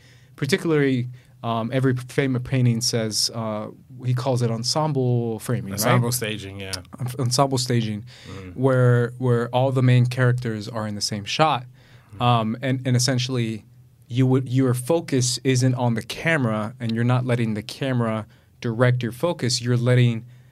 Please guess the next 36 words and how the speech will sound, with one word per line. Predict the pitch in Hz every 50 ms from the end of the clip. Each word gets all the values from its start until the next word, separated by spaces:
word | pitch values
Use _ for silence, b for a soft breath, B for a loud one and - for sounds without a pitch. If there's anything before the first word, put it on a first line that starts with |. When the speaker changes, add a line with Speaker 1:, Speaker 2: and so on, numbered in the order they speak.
| B B
Speaker 1:
the | - 123 123 -
actors | 135 139 143 - - 117 107 -
direct | - 113 107 104 95 -
your | 104 101
focus. | - - 110 110 - - 123 -
So | - 120
if | 113 123
there's | 123 120 113
an | 117 120
actor | 120 117 117 - 127
doing | 120 120 120 117 113
something | 113 - 123 110 - - 113 107 107 107 B B B B B
huge | - - - 147 135 127 127 127
in | 127 123
the | 113
background, | 120 135 151 160 156 - 123 110 107 107
you're | 113 113
paying | - 127 117 107
attention | 123 - 117 113 - 110 110
to | 110
him. | 98 113 131 120 113
Or | 107
if | 107 95
there's | - 117 113 110
an | 110 113
actor | 110 113 123 - 117 113 104 B B B B B B
who's | - 127 120 123
kinda | - - 123 117 - - - -
talking, | - - 143 156 180 175 - 113 104 101
you | 110 113
listen | 117 113 113 - 110
to | - -
the | 117
one | 123 - 117 110 104
who's | 85 98 -
talking. | - - 151 165 160 - - 107 104